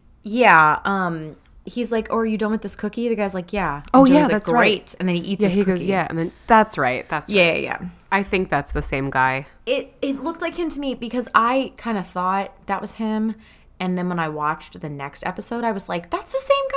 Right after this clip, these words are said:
Speaker 1: guy. That's
Speaker 2: Hey,
Speaker 1: what"
Speaker 2: it's the same guy. Yeah.
Speaker 1: Yeah. Um, so we're just gonna say it's him. Um,
Speaker 2: Shoulda had him on the
Speaker 1: Douglas,
Speaker 2: reunion.
Speaker 1: Douglas Looper.
Speaker 2: Douglas
Speaker 1: Um,
Speaker 2: Looper.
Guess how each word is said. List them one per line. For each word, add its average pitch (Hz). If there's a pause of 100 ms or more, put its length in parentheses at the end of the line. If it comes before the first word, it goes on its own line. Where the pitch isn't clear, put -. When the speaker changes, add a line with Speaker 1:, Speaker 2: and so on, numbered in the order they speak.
(140)
Speaker 1:
guy. 311
That's 277
Speaker 2:
Hey, 320
Speaker 1:
what" 208
Speaker 2:
it's 185
the 220
same 220
guy. 196 (120)
Yeah. 156
Speaker 1:
Yeah. 185 (380)
Um, 190
so -
we're 440
just 480
gonna 466
say 247
it's 196
him. 196 (640)
Um, 180
Speaker 2:
Shoulda -
had 247
him 202
on 196
the 185
Speaker 1:
Douglas, 196
Speaker 2:
reunion. 202 (400)
Speaker 1:
Douglas 175
Looper. 180 (800)
Speaker 2:
Douglas 170
Speaker 1:
Um, 196
Speaker 2:
Looper. 180